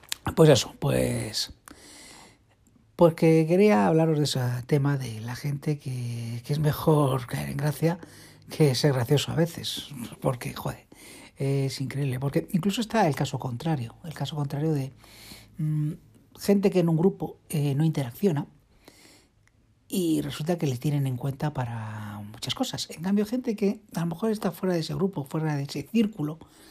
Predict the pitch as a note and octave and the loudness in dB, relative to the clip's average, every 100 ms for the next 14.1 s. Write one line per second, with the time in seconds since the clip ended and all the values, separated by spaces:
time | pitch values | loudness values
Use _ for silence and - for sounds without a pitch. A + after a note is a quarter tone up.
0 | - - _ - D#3+ D#3 A3+ A3+ E3+ E3 | -20 -20 _ -6 -4 0 0 0 0 0
1 | D3+ A#3 C4 - - F#3 G3 - F3+ E3+ | -2 -2 -4 -12 -2 0 0 -2 -2 0
2 | E3 D3+ D#3+ C4+ G#3 D#3 - C3+ B2 D3 | 0 0 -2 -2 -4 -4 -4 -4 -4 -4
3 | F#3+ - C3+ C3 - - _ _ _ - | -4 -4 -10 -10 -16 -20 _ _ _ 0
4 | D#3+ D#3+ F#3 C#3+ - - - - _ _ | 0 0 -2 -2 -6 -14 -20 -20 _ _
5 | - C3 C#3 B2 - F3 D#3+ E3 D#3 D3+ | -8 -6 -6 -6 -4 -4 -4 -6 -6 -6
6 | - G#3 G3 F#3+ G3 - - - - - | -2 -2 0 -2 -4 -10 -20 -20 -18 -14
7 | C3+ C3+ C3+ C3+ - - - - - C3 | -10 -10 -8 -10 -12 -20 -20 -18 -10 -8
8 | C3 E3 C3 A#2 G3 - A#2+ - C#3+ C#3 | -4 -4 -2 -2 -2 -4 -8 -6 -6 -4
9 | - - - - - - - D3+ C3+ C3 | -4 -4 -4 -10 -20 -20 -10 -6 -4 -4
10 | C3 B2+ B2+ C3+ C3 C#3 C#3+ C#3+ C#3 D#3 | -4 -4 -4 -4 -6 -6 -6 -6 -4 -2
11 | C#3+ D#3 D#3+ D#3+ F3 D3+ D3 D3+ D#3 D#3 | -2 -2 -2 0 0 0 0 -2 -2 0
12 | G#3+ G#3+ G#3 F3+ F#3 F#3 F3 G#3+ - - | 4 4 2 -2 -2 -2 -4 -8 -14 -20
13 | - - _ D3 C#3+ C#3+ D#3 D3 F3 F#3+ | -20 -20 _ -8 -6 -4 -4 -4 -4 -4